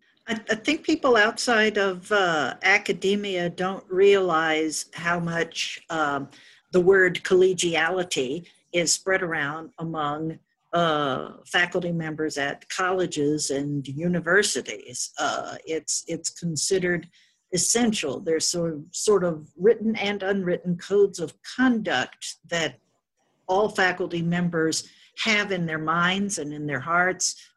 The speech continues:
when they interact with, uh, other members of the faculty, regardless of discipline. Uh, could one of you address yourselves to the,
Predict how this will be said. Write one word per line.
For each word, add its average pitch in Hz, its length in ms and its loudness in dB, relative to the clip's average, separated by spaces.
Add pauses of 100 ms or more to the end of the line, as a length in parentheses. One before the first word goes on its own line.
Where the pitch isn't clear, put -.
when 175 580 0 (300)
they 170 320 0 (260)
interact 185 720 2 (140)
with, 175 280 2 (240)
uh, 151 280 -4 (320)
other 175 480 2
members 170 420 -4
of 151 80 -6
the 147 80 -8
faculty, 160 580 0
regardless 165 680 -6
of 135 180 -12
discipline. 170 580 -4 (560)
Uh, 214 260 6 (760)
could 226 140 2
one 247 180 4
of 247 100 -2
you 220 380 2
address 202 420 0
yourselves 185 440 0
to 185 160 0
the, 175 180 -2